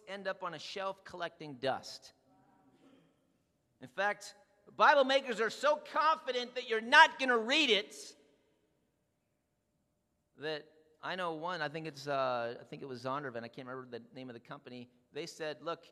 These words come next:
if you happen to break the binding, you can just send it back to us and we'll replace it for free." I've sent back quite a few Bibles. <laughs>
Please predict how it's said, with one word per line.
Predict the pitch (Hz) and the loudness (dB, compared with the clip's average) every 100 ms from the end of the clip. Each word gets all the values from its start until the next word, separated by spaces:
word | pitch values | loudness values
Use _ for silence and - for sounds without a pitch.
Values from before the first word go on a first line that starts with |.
| _ _ - | _ _ -18
if | 135 | -14
you | 180 | -10
happen | 180 208 196 175 | -4 -6 -6 -12
to | |
break | 123 139 180 180 | -12 -6 -6 -6
the | 151 | -16
binding, | 120 151 170 185 170 127 98 _ _ | -8 -4 -4 -4 -8 -12 -14 _ _
you | - | -18
can | 160 165 | -14 -12
just | 151 - | -12 -8
send | 180 175 | -8 -8
it | - | -6
back | 165 160 | -6 -6
to | 151 | -12
us | 135 | -14
and | 139 | -12
we'll | 135 | -10
replace | 127 - 143 139 | -10 -6 -6 -6
it | 131 | -10
for | 117 | -14
free." | - - 165 143 90 - - _ _ _ _ _ _ _ _ _ _ _ _ _ _ _ _ _ _ _ _ _ _ _ _ _ _ _ _ _ | -12 -2 2 2 0 -14 -20 _ _ _ _ _ _ _ _ _ _ _ _ _ _ _ _ _ _ _ _ _ _ _ _ _ _ _ _ _
I've | 147 196 | -8 -8
sent | - 156 139 | -8 -12 -8
back | 131 - | -8 -6
quite | 147 131 | -10 -10
a | |
few | - 131 | -12 -10
Bibles. | 127 143 95 - - _ _ _ _ _ _ _ _ _ _ _ _ _ _ | -8 -8 -10 -20 -20 _ _ _ _ _ _ _ _ _ _ _ _ _ _
<laughs> | - | -20